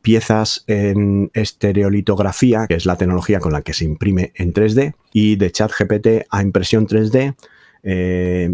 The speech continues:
mm, de imagen nerf a objetos tres D que se convierten realmente en objetos tres D estereolíticos que se pueden imprimir en una impresora en tres D,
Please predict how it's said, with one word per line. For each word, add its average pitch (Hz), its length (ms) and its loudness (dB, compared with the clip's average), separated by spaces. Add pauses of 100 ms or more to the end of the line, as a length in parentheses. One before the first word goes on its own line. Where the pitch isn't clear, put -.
mm, 90 500 0
de 90 320 -2
imagen 107 760 0
nerf 110 580 0
a 104 260 0
objetos 98 480 -2
tres 104 240 -2
D 110 340 0
que 107 100 0
se 101 160 -2
convierten 104 720 0
realmente 104 800 0
en 104 180 0
objetos 101 500 -4
tres 101 220 -2
D 107 120 0
estereolíticos 101 1300 -2 (120)
que 107 120 0
se 104 160 0
pueden 110 320 2
imprimir 107 420 2
en 101 140 2
una 104 100 2
impresora 104 460 -2
en 107 100 0
tres 107 260 0
D, 139 220 0